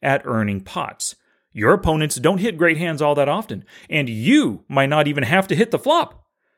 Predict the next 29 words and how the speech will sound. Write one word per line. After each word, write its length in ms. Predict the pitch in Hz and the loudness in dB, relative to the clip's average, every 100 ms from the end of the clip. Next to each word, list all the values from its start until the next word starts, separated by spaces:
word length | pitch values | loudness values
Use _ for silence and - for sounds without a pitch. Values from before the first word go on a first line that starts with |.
| - | -2
However, 440 | 190 269 127 - _ _ - | 4 4 2 -8 _ _ -2
as 160 | 120 | -2
the 60 | 117 | -4
pre-flop 580 | - 156 196 196 202 165 | -2 -2 0 0 0 0
raiser, 440 | 180 220 92 - _ _ _ | -2 -2 -8 -14 _ _ _
you 140 | 135 | -6
possibly 500 | - 165 185 208 202 | 0 2 2 2 0
have 240 | 156 160 147 | 2 0 2
those 180 | 143 - | 0 0
strong 340 | - 123 104 | -2 -2 -2
hands. 380 | 123 110 85 - _ _ _ | -4 -8 -10 -18 _ _ _
Many 320 | 120 131 190 | 0 4 4
of 100 | 220 | 4
your 100 | 196 | 2
opponents 440 | 180 160 160 135 - | 0 -2 -2 -2 0
recognize 640 | 113 175 214 143 107 92 | 0 0 -2 -2 -4 -4
this, 300 | 98 92 - _ _ _ _ - | -6 -6 -8 _ _ _ _ 0
and 360 | 220 226 214 - _ | 2 2 0 -8 _
they 120 | 240 | 0
fold 280 | 240 208 214 | 4 4 4
a 40 | 247 | 2
majority 640 | 254 143 135 135 147 139 | -2 -2 -2 0 0 0
of 220 | 117 110 | -2 2
their 220 | 123 165 | 2 2
hands 280 | 120 110 107 | 0 -2 -2
on 100 | 110 | -4
flops 400 | - 127 127 - | -2 -2 -2 -4
and 100 | 156 | -8
turns 400 | - 117 110 110 | -4 -4 -2 -4